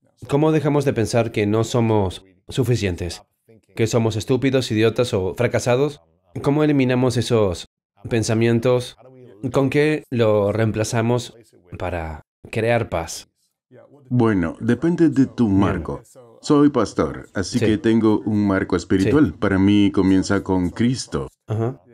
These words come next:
Speaker 2: Hay un versículo en la Biblia que es muy poderoso.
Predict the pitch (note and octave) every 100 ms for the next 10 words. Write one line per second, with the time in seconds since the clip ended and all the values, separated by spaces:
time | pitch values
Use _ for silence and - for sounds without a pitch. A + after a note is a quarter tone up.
0 | - - A#2 C#3 D3+ C#3+ - C3+ - A2
1 | G#2 F#2 G2 E2+ E2 D#2+ D#2 D2 F2+ D#2
2 | - F#2+ F2+ A2 A#2+ A2+ B2+ - C#2+